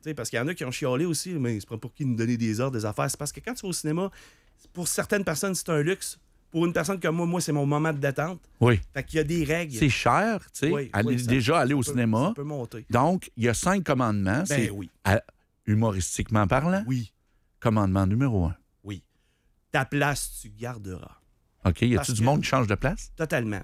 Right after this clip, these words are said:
Speaker 1: Parce que, tu sais, avant la covid, là, T'avais juste une salle en, une salle au cinéma, mettons, au Cinéplex.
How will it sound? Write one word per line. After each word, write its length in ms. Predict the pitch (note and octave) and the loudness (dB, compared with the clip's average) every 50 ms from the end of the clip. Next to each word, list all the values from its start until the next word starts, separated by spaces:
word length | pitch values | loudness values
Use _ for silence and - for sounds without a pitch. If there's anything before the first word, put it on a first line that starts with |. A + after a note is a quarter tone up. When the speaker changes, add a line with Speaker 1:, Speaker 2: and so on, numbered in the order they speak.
| - | -10
Speaker 1:
Parce 120 | - B2+ - | -10 -10 -10
que, 60 | - | -10
tu 120 | C3 - A#3+ | -8 -8 -6
sais, 60 | - | -4
avant 240 | - E3 E3 E3 G#3+ A#3 | -2 -2 0 0 0 0
la 120 | G#3 F3+ | 0 -2
covid, 340 | D#3 D#3+ C3+ C3+ D#3 F3 F3+ | -2 -2 -2 0 0 -2 -2
là, 240 | D3+ C#3 D3 D3+ C#3+ - _ _ _ - | -2 -4 -4 -6 -6 -10 _ _ _ -6
T'avais 200 | C3+ C3+ D3 D3+ | -2 0 0 0
juste 180 | E3 G#3 - | 0 0 0
une 120 | - F#3 E3 | 0 -2 0
salle 260 | - F#3+ F3 E3+ E3+ | 0 0 0 0 0
en, 140 | D3 C3 - _ - | -2 -4 -6 _ -8
une 120 | C3 C#3+ | -6 -6
salle 240 | C3+ - D#3+ D#3+ D#3+ | -4 -2 -2 -2 -2
au 60 | D3 | -2
cinéma, 360 | C3 - - B2 B2 C3+ D3 D3 C#3 | -4 -4 -6 -6 -6 -4 -4 -6 -6
mettons, 160 | A2+ A#2+ B2+ C3 | -6 -6 -8 -8
au 20 | |
Cinéplex. 500 | B2+ - C3+ A#2 G#2+ - C3+ D3+ - - | -8 -6 -8 -8 -6 -6 -6 -8 -8 -12